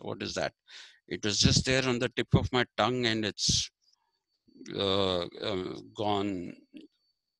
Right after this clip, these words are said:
You know, you have these salegrama. Okay. There, salegramas are stones.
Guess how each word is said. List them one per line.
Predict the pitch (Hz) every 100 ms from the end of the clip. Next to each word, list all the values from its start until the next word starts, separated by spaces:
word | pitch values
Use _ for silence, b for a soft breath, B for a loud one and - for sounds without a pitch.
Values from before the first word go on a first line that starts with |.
| _ _ _ _ _ _ _ _ _ _ - _ - -
You | -
know, | 170
you | 175
have | 156 151
these | 160 139
salegrama. | - 135 170 165 123 92 82 78 - _ _ _ _ _ _ _ -
Okay. | - - - - - B B B B _
There, | - 123 143 - - - - -
salegramas | - 143 143 196 175 170 139 110 127 180 165
are | 156
stones. | - - 147 131 101 - - -